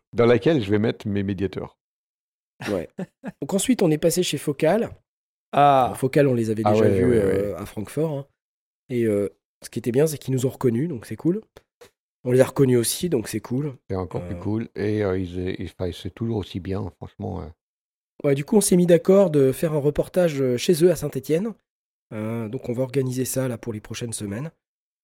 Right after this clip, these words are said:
Speaker 2: Euh, donc ça sera un, un truc intéressant, euh, qui devrait vous montrer un petit peu l'intérieur du truc. Voir comment ça se passe chez eux en termes de conception, qui fait quoi. Euh,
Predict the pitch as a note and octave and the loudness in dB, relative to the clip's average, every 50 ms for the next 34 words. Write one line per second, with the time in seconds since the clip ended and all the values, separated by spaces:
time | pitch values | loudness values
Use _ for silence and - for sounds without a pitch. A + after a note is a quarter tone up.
0 | - F2 E2+ E2 E2 D#2 D#2 D#2 - - - _ - G2+ G2+ - - G2 - - | -16 -14 -12 -12 -12 -12 -14 -16 -16 -18 -20 _ -16 -14 -14 -12 -12 -12 -12 -10
1 | G#2+ G#2 G#2 G2+ F#2+ F#2+ F#2+ F2 G#2+ A2 - - C3+ - A#2+ G#2+ - A2+ G#2+ G#2 | -10 -8 -8 -8 -8 -10 -10 -10 -12 -12 -12 -12 -10 -10 -10 -8 -8 -8 -8 -8
2 | F#2 - - A#2 A#2 A#2+ B2 A#2+ G#2+ F#2 F#2+ F#2+ F#2+ F#2 _ - F#2+ F#2+ F#2+ F#2 | -10 -10 -10 -10 -8 -8 -8 -8 -8 -10 -10 -12 -12 -14 _ -14 -10 -10 -8 -8
3 | G#2+ G#2 G2 F#2+ G2 G2 F#2+ - - G#2 G2 F#2+ - - - A#2+ G#2+ G#2 G2+ G#2+ | -8 -8 -8 -8 -10 -10 -10 -10 -10 -12 -12 -12 -14 -12 -10 -8 -8 -8 -10 -10
4 | G2+ G#2 G#2+ G2 G2 G2 - - D3 - - _ _ _ _ _ _ _ _ _ | -10 -10 -10 -12 -14 -14 -10 -10 -10 -10 -12 _ _ _ _ _ _ _ _ _
5 | _ _ _ - G#2+ A2+ A2 - - B2+ A#2+ A2+ - - G#2 - - B2 A#2 - | _ _ _ -12 -10 -10 -10 -8 -8 -10 -8 -8 -10 -10 -12 -10 -10 -10 -8 -8
6 | - G#2+ G2+ G2 G#2+ A2+ B2+ C3 C3 A#2+ A2 - G#2 G#2 G#2+ G#2 - G#2+ - - | -8 -8 -8 -6 -4 -2 -2 -2 -2 -4 -8 -10 -10 -10 -10 -10 -10 -10 -10 -12
7 | F#2 - - - A#2 A#2 A#2 - - - - G2 F#2 - G2 G2+ G#2 A2 A2 A2 | -12 -12 -8 -6 -6 -6 -6 -8 -12 -14 -14 -14 -10 -8 -6 -6 -4 -4 -4 -6
8 | G#2+ A2 G#2+ G#2 F#2 E2 | -6 -6 -6 -8 -8 -10